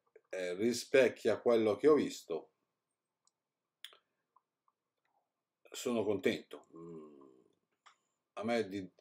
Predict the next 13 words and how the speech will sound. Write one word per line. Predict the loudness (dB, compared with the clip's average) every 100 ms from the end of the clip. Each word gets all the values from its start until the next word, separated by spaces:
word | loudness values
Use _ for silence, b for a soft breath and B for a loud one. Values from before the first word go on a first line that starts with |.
| _
potrei | 2 6 8 8
dargli | 6 6 2
nitidezza, | -4 2 4 4 2 -4 -10 -10 _ _ _ -16
ma | -10 -8
non | -6 -6
mi | -6
interessa, | -4 0 2 2 -2 -6
per | -4
me | -2 0 0 0 -2
è |
sufficientemente | -4 -8 -8 -6 -4 -2 -2 -4 -6 -4 -6 -6 -6
nitida, | -4 -4 -6 -8 -8
cioè, | -2 -2